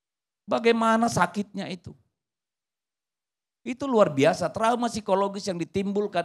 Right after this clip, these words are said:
itu, itu luar biasa. Dan tekanan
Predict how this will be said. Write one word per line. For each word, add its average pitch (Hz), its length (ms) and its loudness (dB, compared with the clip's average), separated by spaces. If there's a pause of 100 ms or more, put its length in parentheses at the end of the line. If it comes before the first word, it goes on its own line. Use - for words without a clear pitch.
itu, 147 240 -16 (800)
itu 156 160 -2
luar 120 160 2
biasa. 82 480 -14 (1120)
Dan 170 240 0
tekanan 247 400 4